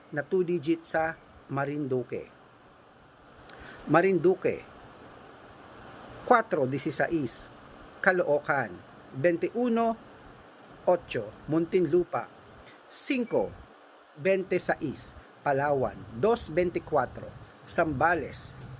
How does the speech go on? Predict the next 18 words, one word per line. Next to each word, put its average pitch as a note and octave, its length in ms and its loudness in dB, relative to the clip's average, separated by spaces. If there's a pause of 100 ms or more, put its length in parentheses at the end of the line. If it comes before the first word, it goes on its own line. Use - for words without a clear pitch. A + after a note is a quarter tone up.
(440)
nueve A3 560 4 (240)
treinta F3+ 400 4
y E3+ 160 2
uno. B2 240 0 (320)
Apayao, C#3 480 2 (1400)
uno G#3 320 4 (320)
diecisiete. C#3+ 720 0 (400)
Ayan F#3+ 320 2
mga F#3 240 2
kalaki, D#3+ 320 2
kompleto D#3+ 480 -2
po D#3+ 80 -2
ang D3 160 0
mga D3 160 -4
two-digit D#3+ 400 0
lucky D3 240 -2
numbers C3+ 320 -4
natin. G#3 400 -2